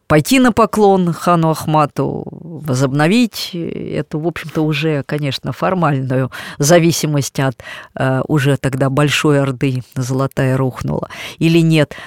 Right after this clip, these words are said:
Но вот когда он приехал в Москву, в общем-то, склоняясь к тому, что надо договориться,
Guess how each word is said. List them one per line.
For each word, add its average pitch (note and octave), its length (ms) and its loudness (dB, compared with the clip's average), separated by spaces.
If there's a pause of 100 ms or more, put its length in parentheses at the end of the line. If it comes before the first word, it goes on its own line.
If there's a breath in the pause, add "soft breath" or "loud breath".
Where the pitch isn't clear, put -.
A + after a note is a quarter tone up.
(100)
Но G#3+ 120 4
вот C4 120 2
когда G3+ 240 4
он E3 120 2
приехал D#3 500 0
в C3+ 80 -6
Москву, D3 640 0
в - 60 -2
общем-то, C#3 360 -2
склоняясь E3+ 680 4
к - 80 -12
тому, D3+ 300 2
что - 180 -2
надо C#3+ 220 0
договориться, E3+ 800 0